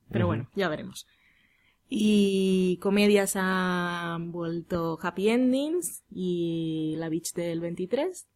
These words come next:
Speaker 1: divertidas como siempre. Dawson está que se sale, soy muy fan de este señor.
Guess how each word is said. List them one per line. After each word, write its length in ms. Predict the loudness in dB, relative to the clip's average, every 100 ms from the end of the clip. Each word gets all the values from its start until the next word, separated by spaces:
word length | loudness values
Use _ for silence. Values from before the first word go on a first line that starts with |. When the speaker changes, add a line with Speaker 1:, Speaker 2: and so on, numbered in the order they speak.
| -8
Speaker 1:
divertidas 480 | -2 -2 -2 -6 -6
como 180 | -8
siempre. 520 | -4 -2 -2 -2 -6 -10 _ _ _ _ _
Dawson 320 | -6 -4 -4
está 180 | -8 -8
que 120 | -8
se 120 | -8 -6
sale, 380 | -4 -4 -4
soy 140 | -6 -6
muy 120 | -6
fan 220 | -8 -10
de 60 | -10
este 180 | -12 -12
señor. 380 | -6 -6 -6